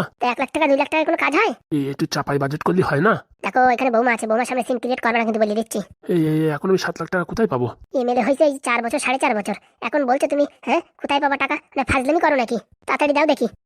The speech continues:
Speaker 2: সত্যি বলছি, অত টাকা আমার কাছে নেই।
Speaker 1: বলছি বাবা কিট্টু, হ্যাঁ মা বলো। বলছি বৌমারে আমাদের এই ফুলের বাগানটা দেখে নিয়ে আয় তো।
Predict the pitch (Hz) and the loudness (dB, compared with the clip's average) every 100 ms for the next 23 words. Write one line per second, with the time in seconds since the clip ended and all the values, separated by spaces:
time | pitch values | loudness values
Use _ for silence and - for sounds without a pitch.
0 | _ - 202 - 160 170 156 156 151 156 | _ -10 -8 -2 -2 0 -2 -2 -2 -2
1 | 151 170 170 147 131 _ 320 320 370 359 | -2 0 2 2 -2 _ 2 2 4 4
2 | 381 370 - 415 494 - - 381 359 370 | 4 0 2 4 2 0 0 4 4 2
3 | 302 - _ _ _ _ - 311 339 330 | 0 -4 _ _ _ _ -4 -2 2 4
4 | 330 339 370 339 370 359 359 330 339 359 | 4 4 2 2 2 2 2 2 -2 -2
5 | 330 392 392 381 440 | 0 2 2 2 2